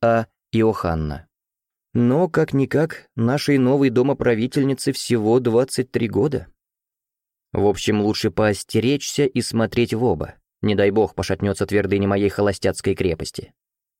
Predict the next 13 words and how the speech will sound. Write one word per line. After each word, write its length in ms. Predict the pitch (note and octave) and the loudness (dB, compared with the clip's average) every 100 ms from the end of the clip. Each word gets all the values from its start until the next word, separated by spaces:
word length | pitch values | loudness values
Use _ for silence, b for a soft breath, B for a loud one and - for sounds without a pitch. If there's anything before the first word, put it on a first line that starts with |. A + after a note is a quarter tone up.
| - | -2
Лучше 420 | B2+ E3 - D#3 | 2 2 2 2
загодя 460 | C3 F3+ D#3 C#3+ C#3+ | 4 4 4 2 2
законопатить 760 | C#3+ D3 C#3 B2+ D#3+ D3+ C3 | 0 2 0 2 0 0 -4
все 220 | - C3+ | -2 -2
щели 380 | - - E3 D#3 | -2 0 2 2
и 180 | - C3+ | 2 2
накрепко 640 | C#3+ D3+ - D3 - D#3 | 2 0 0 -2 -2 0
запереть 480 | C3 C3+ C#3 C3+ B2+ | 0 2 2 2 2
ворота. 560 | B2 B2+ F#2 D2+ - _ _ _ _ _ _ _ - | 0 2 0 -2 -10 _ _ _ _ _ _ _ -4
Надеюсь, 680 | F#2 F2+ F#2+ F#2 E2+ - _ _ | -2 2 4 2 0 -10 _ _
хотя 260 | - G2 F2+ | -6 -2 -2
бы 100 | F2+ | -2
стряпает 600 | - G2+ E2 D#2+ D2+ | -2 0 0 -4 -6